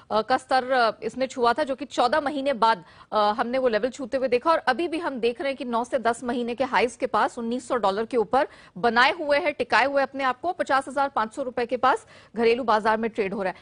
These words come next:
मेटल्स की अगर बात करें, एक बस आप कॉपर, लेड को छोड़ दें,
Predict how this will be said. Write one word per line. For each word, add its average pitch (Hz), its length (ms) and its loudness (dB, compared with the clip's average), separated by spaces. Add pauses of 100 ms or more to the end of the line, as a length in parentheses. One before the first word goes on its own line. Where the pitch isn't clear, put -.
(200)
मेटल्स 269 460 0
की 349 100 -2
अगर 294 220 2
बात 220 320 0
करें, 185 220 -2 (240)
एक 254 200 -4
बस 320 180 0
आप 320 120 -2
कॉपर, 214 280 2
लेड 269 240 0
को 320 100 -6
छोड़ 262 260 2
दें, 254 180 -4